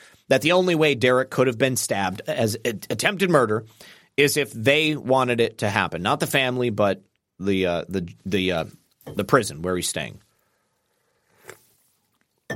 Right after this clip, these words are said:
So the F B I is now initiating a thorough investigation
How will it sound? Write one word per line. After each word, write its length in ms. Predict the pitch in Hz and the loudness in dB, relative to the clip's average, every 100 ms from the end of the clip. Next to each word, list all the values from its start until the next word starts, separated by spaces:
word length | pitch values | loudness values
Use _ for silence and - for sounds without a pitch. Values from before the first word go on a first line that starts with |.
| - - _ _ _ _ _ _ _ _ - - _ _ - - - - - - - | -14 -18 _ _ _ _ _ _ _ _ -20 -20 _ _ -20 -18 -10 -8 -8 -10 -4
So 380 | - 180 190 - - | 0 0 -2 -6 -6
the 200 | 117 160 | 2 4
F 180 | 190 - | 2 2
B 180 | 202 180 | 2 4
I 220 | 165 180 | 4 2
is 240 | 160 131 | 0 0
now 320 | 135 143 156 | 0 2 0
initiating 760 | 151 127 139 139 139 120 127 135 | 0 0 0 0 2 2 0 0
a 200 | 101 104 - _ | -2 -4 -10 _
thorough 960 | - - - 190 196 180 117 107 123 143 _ _ _ | -14 -12 0 4 4 4 4 2 0 -2 _ _ _
investigation 1120 | 123 120 131 127 - 117 123 123 - 92 110 | -2 2 2 2 -2 0 2 2 0 -4 -6